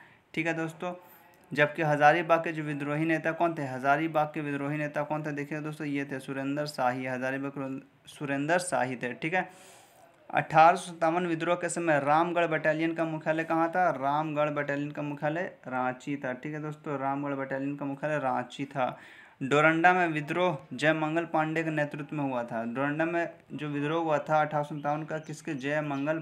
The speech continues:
पांडे के विद्रोह में। कब हुआ था? दो अगस्त अठारह सौ संतावन को। डेट याद रखिएगा, एग्जाम में ज़्यादातर डेट ही पूछ दिया जाता है, याद रखिएगा दोस्तों।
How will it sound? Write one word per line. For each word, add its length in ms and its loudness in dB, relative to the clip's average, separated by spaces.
पांडे 340 -4
के 80 -8
विद्रोह 260 -6
में। 160 -6
कब 180 -4
हुआ 200 -2
था? 300 -2
दो 200 -2
अगस्त 400 -2
अठारह 280 0
सौ 100 -4
संतावन 440 -2
को। 280 -4
डेट 340 -2
याद 280 6
रखिएगा, 640 0
एग्जाम 320 6
में 180 2
ज़्यादातर 500 6
डेट 340 0
ही 80 -2
पूछ 240 -4
दिया 220 4
जाता 320 2
है, 280 4
याद 180 6
रखिएगा 300 2
दोस्तों। 320 -4